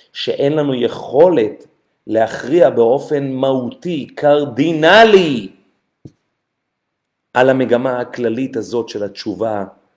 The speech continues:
של נשמת האומה. ופה הוא, הוא עובר לדבר יותר ויותר על נשמת האומה, נקרא עוד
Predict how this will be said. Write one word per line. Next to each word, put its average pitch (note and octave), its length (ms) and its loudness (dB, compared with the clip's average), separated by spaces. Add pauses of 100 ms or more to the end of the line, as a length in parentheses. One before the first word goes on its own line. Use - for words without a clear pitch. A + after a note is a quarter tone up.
(240)
של G2+ 460 -6
נשמת A2 600 -4
האומה. F#2+ 520 -4 (1500)
ופה - 640 -4
הוא, G3 220 6
הוא C#3 420 0
עובר C#3 260 4
לדבר C3+ 420 2
יותר C3 440 -2
ויותר A#2 400 -2
על A2 60 -4
נשמת G#2+ 420 -8
האומה, G#2+ 340 -6
נקרא B2+ 400 -4
עוד C3 260 -4